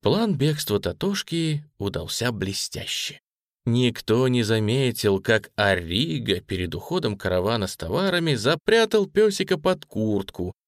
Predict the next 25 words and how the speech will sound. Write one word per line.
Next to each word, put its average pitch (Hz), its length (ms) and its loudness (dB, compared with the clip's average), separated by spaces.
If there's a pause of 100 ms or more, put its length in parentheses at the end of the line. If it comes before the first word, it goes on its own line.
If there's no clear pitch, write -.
(300)
и 92 160 0
тот 226 340 -2
притаился - 560 -4
там, 190 380 -2 (140)
почти - 500 -6
не 139 140 0
дыша. - 480 -8 (680)
А 92 140 0
потом, 180 600 0
когда 95 420 0
Аррига 110 680 0
и 104 180 -2
прочие 98 520 0
песцы 104 720 -4
ночью 92 500 -2
вышли 98 400 -4
из 92 300 -6
ворот 95 520 0
пересчитывать 127 1040 -2
и 98 40 -2
переписывать 95 880 -2
полученные 95 640 0
от 90 180 -2
живунов 90 480 -2
продукты 110 540 -4